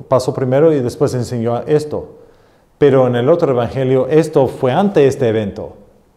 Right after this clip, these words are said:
Entonces uno ve esto, bueno, este evento pasó, es algo histórico, pero hay enseñanza que en este evangelio presente que está antes y uno después. ¿Cómo puede ser que es antes y después? <clears throat> La respuesta es esta, que en,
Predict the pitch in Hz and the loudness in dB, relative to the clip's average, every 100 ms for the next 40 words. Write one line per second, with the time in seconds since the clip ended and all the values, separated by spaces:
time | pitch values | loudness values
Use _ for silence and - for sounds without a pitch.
0 | _ - 135 131 170 165 160 175 170 131 | _ -4 -2 2 2 4 6 4 2 0
1 | 135 127 143 185 196 165 156 113 107 185 | 2 0 0 2 2 2 2 2 2 4
2 | 175 123 151 135 117 107 180 175 - 110 | 4 4 2 0 0 0 0 0 0 -4
3 | 113 110 123 156 147 139 135 143 143 135 | -2 -2 0 0 0 -4 -4 -4 -2 -4
4 | - 120 156 185 156 123 151 131 123 117 | -2 -2 0 0 -2 0 0 0 -2 -2
5 | 165 143 139 139 135 165 175 202 202 - | -2 -2 -2 0 0 -2 -4 -6 -8 -16
6 | - - 120 135 135 143 143 220 180 - | -20 -8 -2 0 0 0 0 2 2 -4
7 | - - _ 135 143 151 143 175 156 151 | -16 -20 _ -2 0 2 0 0 0 0
8 | 143 147 160 135 143 143 147 190 170 - | 0 -2 -2 -4 -4 -6 -2 0 0 -4
9 | - - - _ _ _ _ - 180 131 | -18 -20 -20 _ _ _ _ 2 2 2
10 | 104 107 107 104 131 - 127 143 131 - | 0 0 0 -2 -4 -2 -2 -2 -6 -8
11 | - - - _ _ _ _ 120 113 - | -14 -18 -20 _ _ _ _ -4 -4 -4
12 | 123 120 | -8 -8